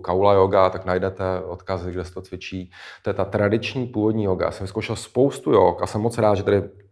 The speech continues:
to nepřeberné množství jog, kde si každý člověk může vybrat to nejlepší pro sebe. Pro mě je nejlepší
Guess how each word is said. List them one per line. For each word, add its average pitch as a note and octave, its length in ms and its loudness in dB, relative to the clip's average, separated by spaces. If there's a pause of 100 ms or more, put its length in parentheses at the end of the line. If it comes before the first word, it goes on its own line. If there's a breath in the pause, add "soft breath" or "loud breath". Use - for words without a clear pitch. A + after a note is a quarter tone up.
(140)
to G2+ 200 0
nepřeberné G2+ 580 0
množství F#2+ 420 -6
jog, F2 360 0
kde F2+ 120 -8
si G#2 180 -4 (340 loud breath)
každý G2+ 360 2
člověk G2+ 300 0
může G2+ 200 -2
vybrat G2 500 0 (300 loud breath)
to A2+ 100 0
nejlepší G#2 380 0
pro G2+ 140 -4
sebe. G#2+ 260 -4
Pro D#3 340 2
mě C#3+ 380 0 (680)
je G2+ 80 -2
nejlepší G2 440 -2